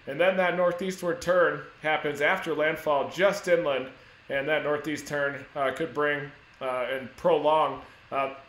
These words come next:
the heavy rainfall across the Houston area, which is an incredibly, uh, flood-prone zone. And, uh, they're, you're already getting, uh, winds becoming more onshore, uh, with that center forming further west.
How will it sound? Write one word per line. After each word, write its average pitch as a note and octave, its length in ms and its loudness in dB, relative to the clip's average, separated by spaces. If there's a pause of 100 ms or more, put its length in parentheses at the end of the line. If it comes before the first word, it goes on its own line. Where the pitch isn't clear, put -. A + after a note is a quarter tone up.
the C#3 120 0
heavy D#3+ 220 2
rainfall D3 680 0 (680)
across C#3+ 380 -2
the C#3 80 -12
Houston D3+ 360 -8
area, C#3+ 320 2
which C3+ 180 -2
is C3+ 120 -10
an C3+ 80 -8
incredibly, C#3+ 580 -2 (140)
uh, C3 140 -2
flood-prone C3+ 800 -4 (160)
zone. C3+ 440 -4 (380)
And, C#3+ 220 -2
uh, C#3 180 2
they're, C3+ 340 -4
you're D3+ 140 0
already D#3 340 2
getting, C3+ 320 -6 (100)
uh, C3+ 160 -2
winds C#3+ 300 -4
becoming C#3+ 400 -10
more C3+ 220 -2
onshore, C#3+ 760 0 (120)
uh, C3 180 0
with C3+ 140 -2
that C3 200 -2
center C#3 300 -6
forming C3+ 360 -6
further C#3+ 320 -4
west. C#3+ 500 -2